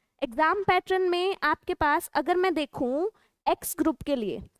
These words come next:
यानी कि जो साइंस स्टूडेंट जिसके लिए अपीयर हो सकते हैं, आपके पास सब्जेक्ट रहेंगे इंग्लिश, मैथमेटिक्स and physics। ओके,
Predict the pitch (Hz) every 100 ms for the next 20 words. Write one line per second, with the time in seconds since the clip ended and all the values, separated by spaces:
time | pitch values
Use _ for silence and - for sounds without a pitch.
0 | - 262 277 311 320 - 294 339 330 -
1 | 269 285 269 285 - 254 240 226 220 214
2 | 196 - - - 196 277 - _ _ _
3 | _ 294 - 370 381 - 359 262 277 415
4 | - 370 339 339 480 - _ _ _ 277
5 | 277 349 571 - - - _ 254 254 302
6 | 269 - - - - _ _ _ 262 320
7 | 440 - 330 214 - - - _ _ -
8 | 311